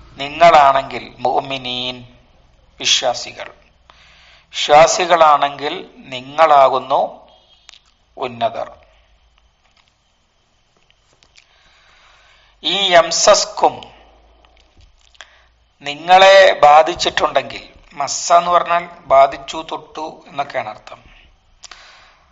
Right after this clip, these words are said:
നേരത്തെ വന്നല്ലോ, മസ്സത്തുഹുമുൽ ബഅ്സാഉ വദ്ദറാഉ എന്നൊക്കെ.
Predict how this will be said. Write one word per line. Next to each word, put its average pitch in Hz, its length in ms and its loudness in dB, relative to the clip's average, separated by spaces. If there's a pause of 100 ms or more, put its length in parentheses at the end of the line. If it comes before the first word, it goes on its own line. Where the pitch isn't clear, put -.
(400)
നേരത്തെ 143 240 0
വന്നല്ലോ, 135 380 4
മസ്സത്തുഹുമുൽ 139 760 -2
ബഅ്സാഉ 139 600 2
വദ്ദറാഉ 139 800 4
എന്നൊക്കെ. 135 420 -8